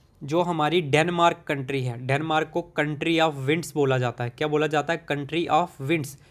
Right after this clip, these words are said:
क्योंकि यहाँ पे ट्वेंटी फ़ाइव परसेंट से ज़्यादा इलेक्ट्रिसिटी किससे प्रोड्यूस की जाती है? विंड से, ठीक है। इसी वजह से डेनमार्क को country of winds बोला जाता है। ट्वेंटी फ़ाइव परसेंट से ज़्यादा इलेक्ट्रिसिटी पूरी कंट्री के अंदर किसके through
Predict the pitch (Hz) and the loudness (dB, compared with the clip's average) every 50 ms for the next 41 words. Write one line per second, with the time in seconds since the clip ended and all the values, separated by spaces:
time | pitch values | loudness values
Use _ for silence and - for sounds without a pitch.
0 | _ _ - 160 160 156 156 180 175 165 147 160 160 156 180 180 180 - 165 156 | _ _ -6 -6 -6 -4 -2 -2 0 0 2 0 0 0 -2 -4 -2 -2 -2 -2
1 | 160 156 156 185 190 180 - 165 170 170 170 - 165 143 - 175 165 160 - 180 | -2 -2 -4 -4 -4 0 4 4 4 4 4 -2 -4 -2 -2 -4 -4 -2 -2 -2
2 | 170 139 135 131 135 147 170 180 175 156 147 143 - 156 143 156 156 151 165 151 | 0 2 2 2 4 4 2 2 2 2 0 -2 -2 -4 -4 -4 -4 -4 -4 -4
3 | - 143 139 - 165 156 165 156 151 151 156 156 156 - 151 143 151 143 143 - | -6 -6 -4 -4 -4 -2 -2 -2 -2 -2 -4 -4 -4 -6 -4 0 0 -2 0 -2
4 | 151 151 160 185 214 - - _ _ _ - - 139 131 165 175 160 135 123 127 | -2 -2 -2 -2 -4 -6 -14 _ _ _ -12 -8 -2 2 2 2 2 0 -4 -4
5 | - 113 113 - _ _ _ _ _ - 147 139 - 143 139 131 - 170 156 151 | -6 -14 -16 -16 _ _ _ _ _ -8 -6 -4 -4 -4 -4 -6 -4 -2 -2 0
6 | 135 143 135 139 165 170 147 143 139 143 143 143 139 139 127 143 190 202 - - | 0 0 0 0 -2 -2 -2 -2 -2 -2 -2 0 -2 -2 -2 -4 -6 -6 -2 -2
7 | 156 139 135 127 147 151 147 160 185 - - 131 131 147 165 170 - 156 156 135 | -2 -2 -2 -2 0 2 2 2 0 0 -4 -4 -2 0 0 -2 -2 -2 -2 0
8 | 127 123 120 117 120 113 123 - 120 120 - _ - - - - _ - - - | 0 0 0 -2 -4 -8 -8 -10 -12 -14 -14 _ -20 -20 -20 -20 _ -18 -8 -4
9 | 143 139 135 127 143 147 131 - 139 147 170 170 - 170 151 135 - 165 156 147 | -4 -2 -2 -2 -4 -4 -2 2 2 2 2 2 -2 -4 -4 -2 -4 -6 -6 -4
10 | - 170 151 127 131 131 135 139 160 170 170 156 147 131 - 165 139 147 147 135 | -4 -4 -2 0 2 2 4 4 2 2 2 2 0 -2 -2 -6 -4 -4 -4 -4
11 | 143 139 135 139 143 139 143 139 143 135 131 135 143 135 143 139 135 139 135 139 | -4 -6 -4 -4 -4 -4 -2 -2 -2 -4 -2 -4 -4 -2 -2 -2 -2 -2 -4 -6
12 | 135 135 143 131 - 156 147 139 151 147 | -4 -6 -8 -8 -4 -6 -4 -4 -4 -8